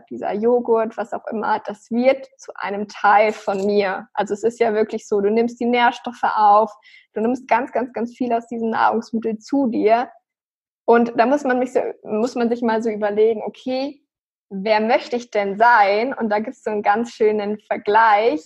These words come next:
Ähm, ich kann ihn jetzt leider nicht wiedergeben, das ist jetzt wieder <laughs> das gleiche Spiel gefallen. Ähm, auf jeden Fall war es so ein Vergleich auf Englisch, ähm, ob man möchte, dass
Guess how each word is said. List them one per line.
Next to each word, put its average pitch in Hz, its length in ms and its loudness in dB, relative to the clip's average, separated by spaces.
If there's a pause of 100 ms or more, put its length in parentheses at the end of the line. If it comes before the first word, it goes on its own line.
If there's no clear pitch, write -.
(140)
Ähm, 202 760 -8 (640)
ich - 100 -20
kann 226 180 -8
ihn 226 100 -4
jetzt 226 200 -10
leider 220 260 -4
nicht 214 240 -8
wiedergeben, 220 480 -2
das 262 180 -2
ist 254 80 2
jetzt 233 200 0
wieder 269 180 2 (180)
<laughs> - 140 -2
das - 260 2
gleiche 392 400 6
Spiel 370 300 -6
gefallen. 330 580 2 (720)
Ähm, 220 120 -10 (100)
auf 240 180 -6
jeden 269 260 -6
Fall 233 380 2
war 226 200 4
es - 100 -10
so 233 80 -2
ein 233 100 -2
Vergleich 220 560 2
auf 226 140 -6
Englisch, 233 460 0 (500)
ähm, 208 300 -2
ob 226 140 -4
man 214 180 -2
möchte, 247 600 0 (140)
dass 214 360 2